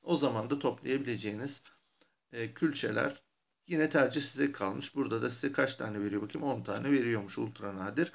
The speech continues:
Yalnız unutmayın onlar kalitesine göre o kalitedeki silahlar için.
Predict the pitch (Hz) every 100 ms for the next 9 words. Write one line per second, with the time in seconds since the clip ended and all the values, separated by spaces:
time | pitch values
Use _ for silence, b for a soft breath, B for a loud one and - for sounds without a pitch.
0 | B B B 151 165 147 170 175 151 175
1 | 151 143 147 143 147 147 147 143 - 131
2 | 123 165 180 156 165 143 135 127 160 -
3 | - 127 113 117 95 - -